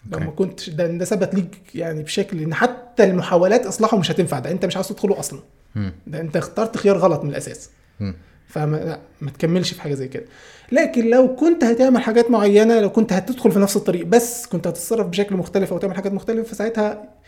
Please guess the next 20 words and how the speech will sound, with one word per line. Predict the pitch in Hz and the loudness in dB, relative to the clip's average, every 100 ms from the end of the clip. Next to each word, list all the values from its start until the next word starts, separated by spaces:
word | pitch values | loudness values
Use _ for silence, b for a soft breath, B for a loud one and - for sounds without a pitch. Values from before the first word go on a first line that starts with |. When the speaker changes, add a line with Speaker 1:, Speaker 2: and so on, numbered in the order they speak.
| b - | b -2
Speaker 1:
ممكن | 185 196 196 180 | 0 2 -2 -4
تكمل | 165 180 170 151 | -6 -4 -4 -6
في | |
الطريق | 160 160 175 | -8 -8 -4
ده. | 175 | -2
شوف | 196 214 | -2 -2
إيه | 220 | 0
اللي | 190 | 2
ممكن | 202 202 - | 2 0 -2
تعمله | 175 196 | -2 -2
عشان | 175 175 170 196 - _ _ _ - | -4 -6 -10 -14 -20 _ _ _ -16
تصلح | 170 190 196 | -4 0 0
الوضع | 190 196 185 | 0 0 0
اللي | 180 | -2
أنت | 175 | -6
فيه | - | -2
وتكمل | 226 - 175 156 127 | -2 -2 -4 -4 -4
فيه. | - - _ _ B B B | -10 -20 _ _ B B B
Speaker 2:
مم. | 107 98 B B B B | -10 -10 B B B B
Speaker 1:
آه، | 180 170 165 175 - - | -10 -10 -10 -10 -12 -12